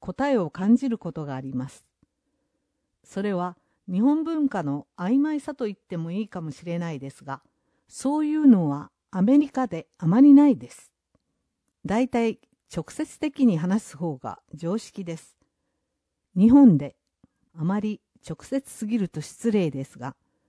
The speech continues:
逆にアメリカであまり直接じゃないと失礼です。これが日本と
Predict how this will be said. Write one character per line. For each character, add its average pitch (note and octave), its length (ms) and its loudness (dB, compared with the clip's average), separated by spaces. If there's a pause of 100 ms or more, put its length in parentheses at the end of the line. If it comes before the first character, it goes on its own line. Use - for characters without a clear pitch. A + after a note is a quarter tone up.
(340)
逆 E3+ 300 -4
に G3+ 260 2 (320)
ア D#3+ 100 -2
メ B3 140 6
リ C#4 120 -2
カ C#4+ 140 -2
で A3+ 200 -4 (140)
あ D#3+ 100 -2
ま G#3+ 140 4
り C4 160 -2
直 A#3+ 140 -6
接 - 340 -4
じ C4 80 0
ゃ B3+ 60 4
な A#3+ 160 4
い D#3 80 -4
と - 220 -16
失 - 260 -12
礼 E3 180 0
で - 140 -20
す。 - 220 -20 (920)
こ F#3+ 140 -6
れ G3+ 100 0
が F3+ 220 -2 (360)
日 F3 120 0
本 C4+ 240 6
と - 280 -10